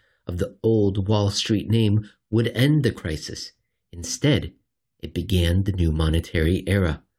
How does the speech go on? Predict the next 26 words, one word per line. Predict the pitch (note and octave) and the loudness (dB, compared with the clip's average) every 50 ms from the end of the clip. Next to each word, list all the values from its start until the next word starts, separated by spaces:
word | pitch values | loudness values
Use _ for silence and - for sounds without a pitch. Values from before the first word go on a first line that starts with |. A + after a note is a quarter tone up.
| _ _ _ _ _ _ _ _ _ _ | _ _ _ _ _ _ _ _ _ _
What | - B2+ C#3 - | -2 -2 -2 -2
followed | - - - C3 C3+ C#3 C#3+ D3 C3+ - | -6 -6 -4 0 2 4 4 2 2 0
from | - C3 B2 B2 | 0 2 2 4
that | B2 A#2+ | 4 4
inflection | A#2+ A#2 A2 A2 - C3 B2+ B2+ - - B2 A2+ | 4 2 2 2 0 0 0 2 2 0 0 0
point | - B2 B2+ B2+ B2 B2+ - - _ _ _ _ _ _ | 2 2 2 2 2 0 -6 -14 _ _ _ _ _ _
wasn't | B2 C3+ D3+ - C3+ B2+ G#2+ - | 0 0 2 2 2 2 2 2
just | - F#2+ - - - | 0 0 -2 -2 -2
the | F2 E2+ | 0 0
worst | D#2+ F2 F#2+ G2+ A2+ A#2+ B2 A#2+ A#2 - - - - | 0 0 0 0 2 2 2 2 0 -4 -6 -8 -12
planet-spanning | - - - - G#2 A2 A2 A2 G#2+ G#2+ - - - - G#2+ G#2 G#2 G2+ G2+ G2+ G2 | -18 -8 -2 2 2 4 4 2 2 0 -2 -8 -6 -2 0 2 2 2 2 0 0
financial | - - G2+ G2+ G#2 G#2 G#2 - - F#2+ | 0 0 2 2 2 2 2 0 -2 -2
crisis | - - - A#2 A2+ A2+ - G#2 G2 - | -4 -2 0 0 0 0 0 -2 -4 -2
since | - A#2 G#2+ G#2 - - | 0 0 0 0 0 -2
the | - A2 | -2 0
Great | A2+ A2 A2+ A#2+ A#2 - | 2 2 2 2 2 -2
Depression. | A#2 A2 - - B2+ E3 - - - C#2+ D2+ - - _ _ _ _ _ _ _ _ _ _ | -6 -6 -4 -2 -2 0 0 0 -2 -2 -4 -6 -10 _ _ _ _ _ _ _ _ _ _
Having | _ - A#2+ A#2 A#2 A2 G#2 - - - _ _ | _ 0 2 2 2 2 0 -2 -6 -12 _ _
little | - F#2 F#2+ G#2 B2+ D#3+ F3 D#3+ G#2 D#2+ D#2 E2+ - _ | -4 0 2 4 4 4 4 2 0 -2 -4 -8 -12 _
to | _ - | _ -12
do | E2+ - F2+ D#2+ D2 D2 G2 - _ _ _ _ _ _ _ _ | -6 -2 -2 0 -2 -2 -6 -12 _ _ _ _ _ _ _ _
with | F#2 F2+ - - F#2+ | -4 -4 -2 0 2
U | F#2+ A2 G2+ | 2 2 2
S | F2 D#2+ - | 2 0 -2
subprime | - - F#2+ D#2+ D#2 - G2+ F#2 E2+ E2 | -2 -2 -2 -2 -2 -2 0 0 2 4
mortgages, | F#2+ A2 A2 G2+ G2 F2+ E2 F#2+ F2 F2 - | 4 4 4 2 2 0 0 0 0 0 -2